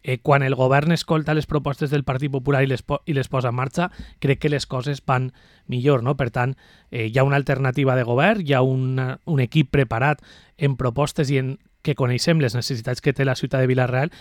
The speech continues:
i fins que arribem a governar, doncs jo espero, pues, que el govern, eh, del Partit Socialista i Compromís mire aquestes propostes amb bons ulls i les posa en marxa perquè al final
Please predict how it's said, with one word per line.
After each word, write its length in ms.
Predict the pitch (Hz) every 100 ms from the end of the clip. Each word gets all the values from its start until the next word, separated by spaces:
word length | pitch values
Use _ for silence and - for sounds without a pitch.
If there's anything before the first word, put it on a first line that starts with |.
| -
i 100 | 139
fins 240 | 143 127 -
que 100 | 131
arribem 320 | 113 117 127
a 80 | 135
governar, 400 | 131 127 123 131 - - - -
doncs 320 | - 147 120 117
jo 80 |
espero, 280 | 120 - 127
pues, 160 | 139 -
que 100 | 123
el 100 | 113
govern, 380 | 107 117 117 - - - _
eh, 140 | 143 120
del 140 | 120
Partit 240 | 117 117 123
Socialista 400 | 135 135 127 127
i 80 |
Compromís 480 | 127 123 117 123 131 - _ _ -
mire 280 | 160 175 123
aquestes 260 | - 135
propostes 480 | - 127 131 - 131
amb 100 | 131
bons 400 | 131 127 120 113 139
ulls 180 | 135 147
i 40 |
les 120 | 131
posa 220 | - 123 123
en 80 |
marxa 240 | 123 120 127
perquè 220 | 127 120
al 60 | -
final 280 | 123 120